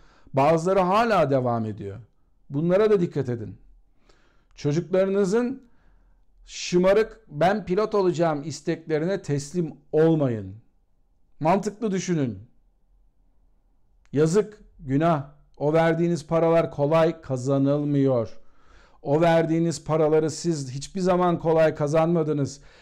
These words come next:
Bu mesajı yollayan insanlar arasında bizim gurbetçilerimiz de var. Gurbetçilerimiz kendi ülkelerini bırakıp başka bir ülkede gidip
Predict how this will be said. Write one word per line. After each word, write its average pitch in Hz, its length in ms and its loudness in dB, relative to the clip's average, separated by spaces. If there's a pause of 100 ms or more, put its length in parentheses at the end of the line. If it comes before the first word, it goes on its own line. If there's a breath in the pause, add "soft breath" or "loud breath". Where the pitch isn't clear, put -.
(140)
Bu 160 60 -2
mesajı 180 440 2
yollayan 180 540 2
insanlar 180 460 0
arasında 180 420 -2
bizim 170 260 -2
gurbetçilerimiz 175 840 2
de 175 120 2
var. 131 240 0 (400 soft breath)
Gurbetçilerimiz 180 840 2 (1000)
kendi 185 340 0
ülkelerini 190 760 0
bırakıp 185 460 0
başka 175 380 0
bir 180 80 -8
ülkede 175 400 0
gidip 175 380 -2